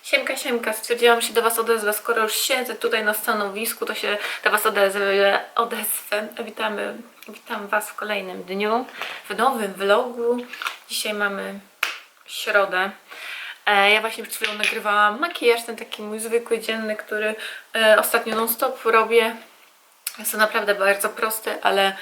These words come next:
fajnie, tak jak mówiłam, em, podkreśla urodę, więc go przed chwilą zrobiłam. Już jest godzina prawie dwunasta, e, więc teraz to posprzątam. Marcin gdzieś ma zamiar za niedługo wybrać, więc nie wiem, czy z nim pojadę, czy nie,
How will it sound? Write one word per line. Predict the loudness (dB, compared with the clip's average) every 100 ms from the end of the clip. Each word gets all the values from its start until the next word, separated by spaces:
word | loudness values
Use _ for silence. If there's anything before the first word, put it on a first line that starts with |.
| -14 -10
fajnie, | 2 2 4 4 4 2 -4 -6
tak | -6 -6
jak | -10
mówiłam, | -8 -4 0 2 0 -2
em, | -2 0 0 0 -2 -6
podkreśla | -10 -8 -8 -4 -2
urodę, | -2 0 2 4 2 0 -4 -14 -14 -16 -14 -12
więc | -8
go | -6
przed | -6 -6
chwilą | -2 -2
zrobiłam. | -2 -4 0 2 0
Już | -4
jest | -8 -10
godzina | -10 -8 -8
prawie | -8 -6 -4 -4
dwunasta, | -4 -4 2 2 2 0 2 2 0 -12 -10 -10 -10 -16 -8 -2
e, | 0 2 0 0
więc | -4 -4 -6
teraz | -2 -2 -2
to | -6
posprzątam. | -8 -10 -6 -6 -2 -2
Marcin | -2 -2 -6
gdzieś | -6 -2 -2 -2
ma | -4 -6
zamiar | -4 -2 -2 -4
za | -8
niedługo | -8 -8 -6 -6
wybrać, | -4 -4 -2 -4
więc | -6 -4
nie | -6
wiem, | -6
czy | -10
z | -10
nim | -10
pojadę, | -10 -12 -8 -6
czy | -6 -6
nie, | -4 -4